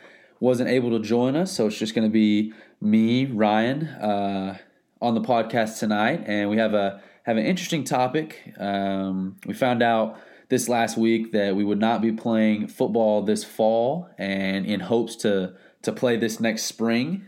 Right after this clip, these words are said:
Uh, and I, you know, as, as disappointed as I am, uh, there are some positives to it, and I think if, I think if we can all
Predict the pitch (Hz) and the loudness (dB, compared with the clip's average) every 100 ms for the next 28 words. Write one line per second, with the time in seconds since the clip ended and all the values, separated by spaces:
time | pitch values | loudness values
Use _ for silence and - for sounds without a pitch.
0 | - 98 98 98 98 117 120 113 - - | -8 -6 -4 -2 -2 0 0 -2 -6 -20
1 | _ 214 185 131 139 - 120 120 110 - | _ 0 2 2 2 2 2 2 -2 -2
2 | 117 110 107 147 139 139 127 120 110 104 | -2 0 0 0 0 0 2 2 2 0
3 | 117 123 120 117 120 - 104 101 98 98 | 2 2 0 -2 -6 -6 -4 -2 0 0
4 | - 107 107 117 113 95 117 117 113 107 | 0 0 2 0 -2 -4 0 0 0 -2
5 | 101 - 123 139 170 - _ - - _ | -4 -2 0 0 -2 -12 _ -20 -20 _
6 | - 104 101 95 95 95 95 104 - 113 | -6 -4 -2 0 0 -2 -4 -4 -2 -2
7 | 104 98 - - 123 110 107 110 107 101 | -2 -6 -12 -6 -4 -4 -2 -2 -2 0
8 | 107 107 107 104 | 2 4 2 0